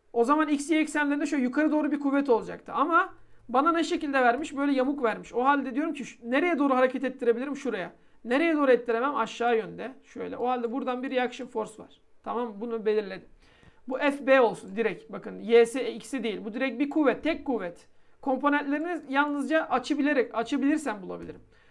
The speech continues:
O halde buna F B diyorum. Tamam mı? A'ya bakacağım. A'da roller olduğu için aynı me-, şey mevzu.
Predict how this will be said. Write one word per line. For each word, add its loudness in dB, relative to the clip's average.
O -2
halde 2
buna -2
F -14
B -2
diyorum. -10
Tamam -4
mı? -16
A'ya 8
bakacağım. -2
A'da 4
roller 4
olduğu 4
için 0
aynı -2
me-, -4
şey -6
mevzu. -2